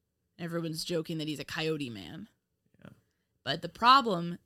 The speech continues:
Speaker 1: is that the blood on the coyote guy does not match the type of blood that the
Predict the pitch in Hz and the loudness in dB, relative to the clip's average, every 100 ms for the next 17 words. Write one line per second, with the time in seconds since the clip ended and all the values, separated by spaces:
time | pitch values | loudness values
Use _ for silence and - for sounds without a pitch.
0 | _ 180 175 170 170 - 165 156 180 175 | _ -6 -4 -4 -6 -2 -2 -2 -8 -8
1 | 175 196 214 240 247 - 196 185 180 175 | 0 6 6 6 0 -6 -2 0 0 -2
2 | 170 - 180 175 170 165 - - - 175 | -8 -14 -12 -8 -6 -8 -10 -14 -4 0
3 | 175 214 220 190 165 131 117 90 175 208 | 2 2 2 2 0 0 0 -2 -6 -12
4 | _ _ _ _ _ _ _ _ _ - | _ _ _ _ _ _ _ _ _ -10
5 | 165 180 180 - 160 139 107 - - - | 0 6 8 6 2 -2 -2 -4 -6 -6
6 | - _ _ _ 175 - 170 147 143 - | -12 _ _ _ -12 -6 -4 -4 -6 -14
7 | - 156 165 135 131 120 120 - - 143 | -10 -8 -8 -6 -4 -4 -8 -14 -10 -10
8 | - - 160 | -10 -14 -16